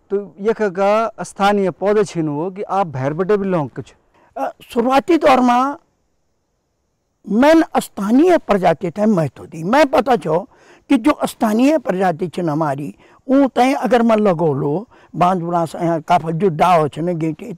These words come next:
Speaker 2: अ, त-, जो भी छन हमारा, तिमला, खेड़ा, कचनार, तो ऊ जल्दी ग्रो कला।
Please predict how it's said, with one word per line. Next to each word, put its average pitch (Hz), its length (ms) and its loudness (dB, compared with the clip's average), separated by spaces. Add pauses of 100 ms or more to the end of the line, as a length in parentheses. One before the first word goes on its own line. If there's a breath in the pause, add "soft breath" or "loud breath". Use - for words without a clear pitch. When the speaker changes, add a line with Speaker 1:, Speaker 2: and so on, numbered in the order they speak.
Speaker 2:
अ, 156 220 -2
त-, 143 60 -8 (100)
जो 160 400 -4
भी 175 160 -2
छन 151 200 -4
हमारा, 175 400 -2 (340 soft breath)
तिमला, 170 540 -2 (420)
खेड़ा, 160 380 -4 (440)
कचनार, 160 460 -4 (380)
तो 359 40 2
ऊ 370 380 2
जल्दी 330 380 6
ग्रो 202 300 2
कला। - 300 -10